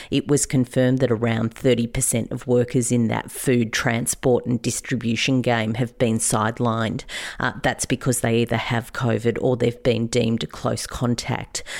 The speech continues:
So what happened over the weekend was that New South Wales and Queensland, which are two of the worst affected states,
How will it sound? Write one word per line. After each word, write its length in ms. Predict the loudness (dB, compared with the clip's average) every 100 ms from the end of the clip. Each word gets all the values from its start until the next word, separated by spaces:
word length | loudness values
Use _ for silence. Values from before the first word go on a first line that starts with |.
| -10
So 160 | 0 2
what 200 | 2 2
happened 380 | -2 0 0 2
over 240 | 0 0
the 140 | 0 2
weekend 600 | 2 0 0 2 2 0
was 380 | 2 2 2 0
that 300 | -4 -4 2
New 180 | 4
South 300 | 4 0 0
Wales 300 | 2 2 0
and 80 | -2
Queensland, 580 | -2 0 2 0 -2 -2
which 160 | -2 -2
are 60 |
two 260 | -2 2 2
of 100 | 2
the 60 | 0
worst 400 | 0 0 0 -2
affected 520 | -2 -6 -2 -4 -4
states, 520 | -2 0 -2 -2